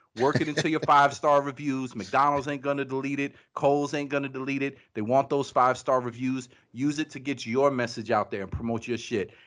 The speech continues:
Speaker 1: And we wouldn't expect you to do anything less, even when it comes to, uh, leaving a five-star review for us. It applies universally. So go ahead and do it. But when you get to the higher degrees, one of these degrees is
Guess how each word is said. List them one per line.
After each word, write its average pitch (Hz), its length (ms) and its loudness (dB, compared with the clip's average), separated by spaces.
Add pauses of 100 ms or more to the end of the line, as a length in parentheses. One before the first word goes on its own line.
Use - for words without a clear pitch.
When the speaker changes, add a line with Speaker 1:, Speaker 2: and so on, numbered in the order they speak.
Speaker 1:
And 110 140 -4
we 131 100 2
wouldn't 139 240 2
expect 131 400 0
you 135 60 -10
to 120 80 -2
do 123 160 -2
anything 123 520 -2
less, 156 460 4 (420)
even 143 300 0
when 131 120 2
it 131 80 -4
comes 123 420 -2
to, 117 360 -4 (280)
uh, 107 200 2
leaving 123 280 -2
a 113 60 -2
five-star 117 580 2
review 104 280 -4
for - 200 -12
us. - 340 -6 (340)
It 110 160 -2
applies 131 500 4
universally. 120 720 -4 (180)
So - 160 -12
go 123 180 0
ahead 123 220 0
and 113 100 -4
do 101 180 -4
it. - 200 -14 (400)
But 120 280 2
when 110 140 -6
you 135 100 -4
get 160 180 0
to 165 100 -6
the 147 80 4
higher 165 340 4
degrees, 135 540 -4
one 143 160 -4
of 160 80 -2
these 156 180 -6
degrees 143 480 -2
is 139 300 -2